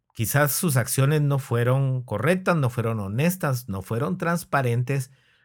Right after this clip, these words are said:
pero no nos incumbe opinar al respecto. Más bien deberíamos tener un poco de empatía y tratar de ponernos un poquito en sus zapatos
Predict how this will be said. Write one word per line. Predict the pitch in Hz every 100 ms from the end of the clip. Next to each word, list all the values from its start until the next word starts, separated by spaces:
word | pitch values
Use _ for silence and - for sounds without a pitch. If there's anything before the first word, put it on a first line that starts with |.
| _ _
pero | 160 156
no | 165 165 175
nos | 202 247 233
incumbe | 180 143 120 127 156 185 208 208
opinar | 185 - 117 104 104 123 156
al | 151
respecto. | 123 117 - - 165 185 - 95 76 _ _ _ _ _ _
Más | 110 131 139 131
bien | 139 160 190 165
deberíamos | 143 123 123 180 254 254 254
tener | 156 147 180
un | 185
poco | 185 190 202
de | 202
empatía | 170 123 107 139 160 196 185 - _
y | - 147 143 _ _
tratar | - 156 - 240 320
de | 311
ponernos | - 170 147 170 208 226 214
un | 202
poquito | 190 190 220 196 202
en | 185
sus | - 165
zapatos | - 120 - 160 - 175 165